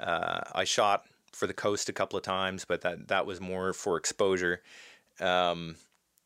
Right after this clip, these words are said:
I started doing some work for a magazine that does no lo-, no longer exists anymore, um,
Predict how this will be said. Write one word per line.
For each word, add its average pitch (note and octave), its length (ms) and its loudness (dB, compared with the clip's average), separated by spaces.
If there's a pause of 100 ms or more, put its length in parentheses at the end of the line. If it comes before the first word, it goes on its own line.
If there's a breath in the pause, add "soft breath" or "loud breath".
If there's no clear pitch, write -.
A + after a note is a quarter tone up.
(880)
I G2 140 4
started F#2+ 720 0
doing G2 200 0
some F#2+ 180 -4
work F#2 260 -2
for G2+ 120 0
a F#2 40 2
magazine F2+ 640 -2
that E2+ 120 -2
does E2 180 0
no E2+ 140 -2
lo-, E2 580 -2
no F#2+ 220 -2
longer F#2 220 2
exists E2+ 340 -4
anymore, E2+ 420 -2
um, D#2+ 400 0